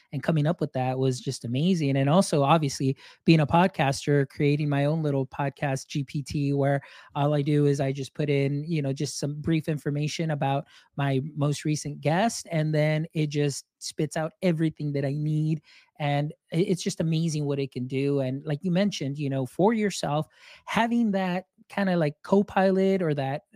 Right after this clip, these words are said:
you know, virtual partner or actually just your G P T buddy to help you and guide you, feeding it all that information and just bringing out,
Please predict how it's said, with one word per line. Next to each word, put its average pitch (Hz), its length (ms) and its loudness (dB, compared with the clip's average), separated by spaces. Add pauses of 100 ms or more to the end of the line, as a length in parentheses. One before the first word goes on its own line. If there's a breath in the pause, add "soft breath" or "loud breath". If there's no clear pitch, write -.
you 175 180 -2
know, 151 200 0
virtual 165 480 2
partner 175 500 2
or 151 100 2
actually 147 520 -4
just 139 260 -8
your 147 100 -2
G 165 200 -4
P 160 160 -2
T 160 180 -2
buddy 156 380 0 (400 loud breath)
to 151 120 0
help 175 340 -2
you 156 320 2 (100)
and 139 400 -4
guide 160 340 -2
you, 143 300 -2
feeding 202 320 -2
it 170 120 -2
all 160 120 0
that 160 160 -2
information 143 720 -6
and 143 260 -8
just - 340 -12
bringing 160 420 -4
out, 156 140 -6